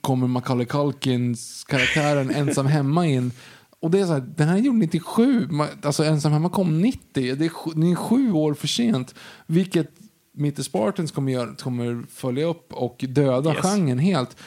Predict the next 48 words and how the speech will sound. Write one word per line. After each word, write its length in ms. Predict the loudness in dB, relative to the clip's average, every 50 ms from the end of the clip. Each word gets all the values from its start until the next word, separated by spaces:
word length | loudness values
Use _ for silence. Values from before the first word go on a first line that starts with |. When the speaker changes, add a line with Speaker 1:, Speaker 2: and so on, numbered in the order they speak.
| -20 -16 _
Speaker 1:
Men 140 | -2 0 2
det 40 | 2
här 180 | 2 2 2 2
är 80 | 2 2
liksom 320 | 0 0 -2 -2 0 0
lite 160 | 0 0 0
grann 180 | 0 0 0 -2
den 80 | -2
sista 420 | -2 -2 -2 -2 -2 -2 -4 -6 -4
sucken 440 | -2 -2 -2 -2 -2 -4 -2 0 0
av 140 | 0 0
när 100 | 0 0
det 60 | 0 0
fortfarande 420 | -2 -4 -4 -2 -2 -2 -2 0
var 80 | -2 -2
lite 160 | -2 -4 -6
halvfräscht. 1000 | -6 -4 -2 -2 -2 -2 -4 -6 -8 -4 -2 0 0 0 -2 -4 -6 -8 -12 -16 -20 -20 -20 -14 -8
Att 140 | -6 -6 -2
bara 300 | 2 2 2 2 2 0
så 120 | 0 0
här, 140 | 0 0 -2 -4 -8 -16 -20 -12 _
ja, 100 | -2 0
nu 180 | 2 2 2 2
namedroppar 880 | 2 2 2 2 2 0 0 -2 -2 0 0 0 0 -2 -4 -2 -2 0
vi. 400 | 0 0 0 0 0 -2 -2 -6 -8 -10 -10 -12 -12 -6 -4
Speaker 2:
Ja, 60 | -2
men 40 | 0 0
du 60 | 0
vet, 100 | 0 0
Speaker 1:
Så 40 | 0
Speaker 2:
Jurassic 240 | 0 0 0 2 2 2
Speaker 1:
skurken 220 | 2 4 4 2
Speaker 2:
Park 120 | 2 2
kastar 340 | 2 2 2 2 2 2 2
Speaker 1:
har 80 | 2 2
Speaker 2:
de 60 | 0
Speaker 1:
en, 100 | 0 -2 -2 -2
Speaker 2:
in. 0 |
Speaker 1:
en 580 | -2 0 0 0 0 -2 -4 -6 -8 -10 -12 -10 -8 -4 -2
Velociraptor 720 | 0 0 0 0 -2 -2 -2 -2 -4 -4 -2 -2 0 0 0
för 140 | 0 0 0
att 160 | 0 0 0
Jurassic 340 | 0 0 0 0 -2 -2 -2
Park 280 | -2 0 0 -2 -4
är 40 | -2
poppis. 420 | 0 0 0 2 0 -2 -2 0 -2
Alltså, 200 | 0 0 2
du 60 | 2